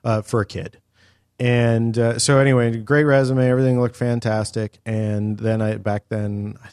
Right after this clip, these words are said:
don't know if it was Facebook or MySpace. I looked her up online, and there were, uh, pictures of her and her homies with, uh, forties, uh, forty ounces of beer and smoking pot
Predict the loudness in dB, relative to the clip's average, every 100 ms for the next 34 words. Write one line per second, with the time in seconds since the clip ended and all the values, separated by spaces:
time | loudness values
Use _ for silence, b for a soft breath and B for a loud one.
0 | -10 -8 -8 -10 -10 -8 -8 -8 -8 -8
1 | -8 -10 -12 -14 -16 B B B 0 2
2 | 2 0 -2 0 -2 -2 -2 -4 -4 -6
3 | -10 -10 -8 -6 -6 -8 -8 -6 -4 -4
4 | -4 -6 -8 _ -8 -6 -6 -4 -6 -4
5 | -6 -4 -6 -4 -4 -4 -6 -10 -8 -6
6 | -6 -6 -4 -6 -6 -10 -14 b b -6
7 | -4 -4 -8 -10 -8 -8 -6 -4 -2 -4
8 | -6 -8 -14 _ _ _ _ -10 -10 -8
9 | -4 -2 -2 -4 -6 -12 -8 -4 -4 -6
10 | -8 -8 -6 -6 -8 -10 -10 -10